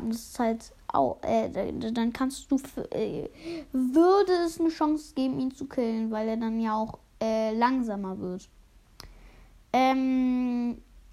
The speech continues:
ja. Kommen wir zum nächsten Gadget. Das Gadget von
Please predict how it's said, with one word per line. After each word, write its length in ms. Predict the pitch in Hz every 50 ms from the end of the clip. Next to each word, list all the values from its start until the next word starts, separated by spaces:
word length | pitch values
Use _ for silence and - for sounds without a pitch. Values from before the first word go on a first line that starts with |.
| - - _ -
ja. 260 | - 220 208 165 - - - - - - - - - - - - _ - - - -
Kommen 440 | - - 302 311 311 311 311 294 269
wir 180 | 262 269 269 277
zum 460 | 277 - - 247 233 226 226 226 226 - - -
nächsten 1160 | - - 233 233 240 247 262 285 285 277 - - - - - - - 277 277 269 254 269 -
Gadget. 840 | - 254 247 247 247 247 247 - 240 233 240 240 233 233 240 - - - - - - - - - - - -
Das 240 | 269 269 277 -
Gadget 480 | - 320 311 302 285 285 277 277 269 -
von 800 | - - 240 233 247 247 247 240 233 226 214 196 190 214 226 226